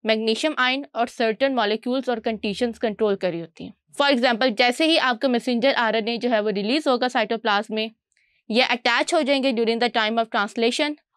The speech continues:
और फिर ये क्रिएट करेंगे कुछ फॉस्फेट बॉन्ड्स और मैग्नीशियम आयन जो होता है, वो basically इसकी लार्जर और स्मॉलर सब यूनिट के अटैचमेंट को कंट्रोल कर रहा होता है। फिर हम बात करते हैं प्रोकैरियोटिक राइबोसोम्स की। प्रोकैरियोटिक राइबोसोम्स basically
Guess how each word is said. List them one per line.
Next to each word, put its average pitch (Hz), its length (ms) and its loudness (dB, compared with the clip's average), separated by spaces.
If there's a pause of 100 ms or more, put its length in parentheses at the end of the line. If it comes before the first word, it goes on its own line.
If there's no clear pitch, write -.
(100)
और 294 100 2
फिर 349 260 2
ये 320 220 2
क्रिएट 277 440 0
करेंगे 269 300 0
कुछ 277 180 -6
फॉस्फेट 254 500 -4
बॉन्ड्स 226 560 -4 (240)
और 277 60 2
मैग्नीशियम 269 580 0 (120)
आयन 294 280 2
जो 311 140 0
होता 240 220 0
है, 254 60 2
वो 247 100 -2
basically 220 400 -2
इसकी 247 580 -6 (180)
लार्जर 220 480 2
और 233 200 0
स्मॉलर 226 440 0
सब 254 220 -4
यूनिट 208 320 -6
के 247 100 -2
अटैचमेंट 208 640 -4
को 247 100 -2
कंट्रोल 226 440 -2
कर 185 160 -10
रहा 170 100 -12
होता - 240 -20
है। 214 60 -20 (360)
फिर 370 120 4
हम 381 180 4
बात 277 260 2
करते 269 260 2
हैं 285 180 4
प्रोकैरियोटिक 269 800 2 (220)
राइबोसोम्स 190 540 -2
की। 185 200 -16 (340)
प्रोकैरियोटिक 294 640 2
राइबोसोम्स 202 640 -2
basically 220 520 -2